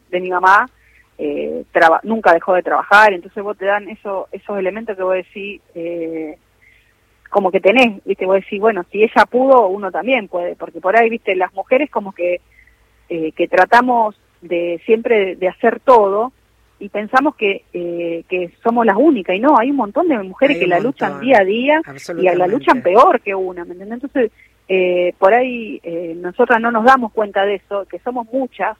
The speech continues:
Speaker 1: y que cuando nos unimos hacemos mucha fuerza.
Speaker 2: Muchísimo.
Speaker 1: Y es algo que, que, que no nos damos cuenta, pero porque estamos,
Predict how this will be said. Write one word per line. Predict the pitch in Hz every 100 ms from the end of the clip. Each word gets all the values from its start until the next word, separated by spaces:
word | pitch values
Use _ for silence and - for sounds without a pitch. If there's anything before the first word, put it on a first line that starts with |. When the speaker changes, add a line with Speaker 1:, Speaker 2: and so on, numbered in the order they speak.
| _
Speaker 1:
y | -
que | 175
cuando | 175 180 196
nos | 214
unimos | 226 240 208 208 -
hacemos | - - 269 226
mucha | 269 359 214
fuerza. | - 202 175 - 170 175 -
Speaker 2:
Muchísimo. | 175 170 175 180 247
Speaker 1:
Y |
es | 302
algo | 320 320
que, | 220 202 -
que, | 208 196 -
que | -
no | 240
nos | 302 302
damos | 330 339
cuenta, | 381 403
pero | 269 202
porque | 240 196
estamos, | - 302 262 208